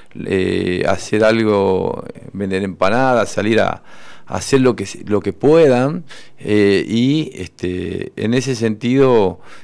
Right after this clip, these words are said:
eh, ha sido un, un golpe fuerte,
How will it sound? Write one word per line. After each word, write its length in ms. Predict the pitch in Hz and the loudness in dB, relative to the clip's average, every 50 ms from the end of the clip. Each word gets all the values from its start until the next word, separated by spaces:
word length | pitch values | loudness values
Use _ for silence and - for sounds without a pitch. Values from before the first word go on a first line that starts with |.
| - - - - | -18 -18 -16 -10
eh, 280 | - 92 98 98 98 95 | -6 -2 0 2 2 2
ha 80 | 92 | 0
sido 340 | 95 - - 117 123 127 123 | -2 -4 -2 0 2 2 2
un, 120 | 117 107 - | 2 0 -2
un 120 | - 104 | -4 -2
golpe 280 | 101 110 117 107 - 120 | 0 0 0 2 0 -2
fuerte, 800 | - - - 120 131 139 143 - - 151 117 104 92 87 87 90 | -2 -2 0 0 0 0 0 -2 -2 -2 -2 -2 -2 -4 -8 -10